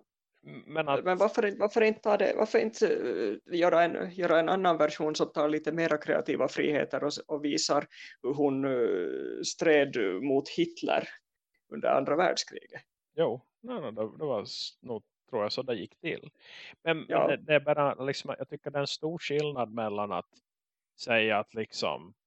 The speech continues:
Speaker 1: det här, den här unga Astrid-filmen är bara en liksom, eh, pornografisk version,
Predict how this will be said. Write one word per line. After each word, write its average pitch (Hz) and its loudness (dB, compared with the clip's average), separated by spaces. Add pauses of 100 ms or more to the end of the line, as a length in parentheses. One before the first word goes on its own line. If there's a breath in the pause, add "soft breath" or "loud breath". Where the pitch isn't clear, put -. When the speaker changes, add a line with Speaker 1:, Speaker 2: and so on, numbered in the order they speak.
(120)
Speaker 1:
det 104 -10
här, 101 2
den 107 -8
här 104 -2
unga 104 -6
Astrid-filmen 98 -6 (200)
är 90 0 (580)
bara 110 6
en 104 -2
liksom, 90 -4 (720 soft breath)
eh, 98 4
pornografisk 101 0
version, 98 -4